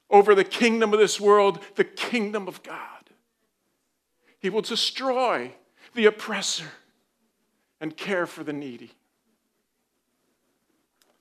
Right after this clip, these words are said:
Because of Israel's sin, the nation spirals downward and ends up being taken captive. And for four hundred years, the nation of Israel is under the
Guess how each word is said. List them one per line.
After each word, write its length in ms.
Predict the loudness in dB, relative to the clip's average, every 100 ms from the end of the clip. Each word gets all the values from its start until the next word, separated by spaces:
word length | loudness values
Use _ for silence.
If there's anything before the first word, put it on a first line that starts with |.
| _ _ _ _ -18
Because 340 | -4 0 0
of 120 | 0 -2
Israel's 400 | 0 -2 -4 -4
sin, 420 | -4 -4 -6 -12 _ _ _ _ _ _ _ _ _
the 80 | -8
nation 600 | -2 0 -2 -4 -8 -10 -16
spirals 720 | -12 -8 -8 -4 -4 -2 -6 -4
downward 520 | -4 -4 -6 -10 -12 -20 _ _ _
and 140 | -6 -4
ends 160 | -2
up 160 | -4 -4
being 220 | -6 -6
taken 340 | -6 -8 -8 -14
captive. 540 | -8 -8 -8 -18 -20 -20 _ _ _ _ _ _ _ _ _ -8
And 140 | -6
for 120 | -6
four 500 | -8 -6 0 4 4
hundred 340 | 2 0 -2 -2
years, 460 | 0 2 0 -4 -10
the 100 | -6
nation 360 | -4 -4 -6
of 80 | -8
Israel 420 | -8 -8 -10 -12 _ _ _ _ _ _ _ _ -4
is 180 | 0 2
under 180 | 4 4
the 240 | 2